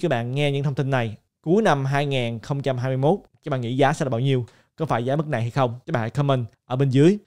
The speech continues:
Nói tóm lại thì Coinbase nghĩ là năm sau là một năm mà nó sẽ có cái mức dao động trong phạm vi nào, là một năm tích lũy. Những cái, à, công ty lớn, những nhà đầu tư lớn họ sẽ vẫn tiếp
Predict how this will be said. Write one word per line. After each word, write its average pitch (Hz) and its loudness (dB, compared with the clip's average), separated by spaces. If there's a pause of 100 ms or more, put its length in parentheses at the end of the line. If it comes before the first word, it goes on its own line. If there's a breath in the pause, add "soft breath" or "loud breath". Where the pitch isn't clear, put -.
(200)
Nói 180 0
tóm 214 8
lại 135 8
thì 147 0
Coinbase 156 2
nghĩ 131 -2
là 151 4
năm 131 -4
sau 143 4
là 131 0
một 117 -4
năm 135 0
mà 113 -4
nó 135 0
sẽ 120 -4
có 147 2
cái 170 -2
mức 175 -2
dao 139 2
động 110 -4
trong 127 -4
phạm 113 -8
vi 139 0
nào, 123 0
là 113 -2
một 113 -2
năm 123 -4
tích 160 -2
lũy. 127 0 (260 loud breath)
Những 135 -4
cái, 175 4
à, 147 6
công 156 0
ty 160 2
lớn, 156 4
những 135 -2
nhà 131 0
đầu 113 0
tư 135 4
lớn 143 2
họ 120 -2
sẽ 117 -4
vẫn 117 -4
tiếp 202 2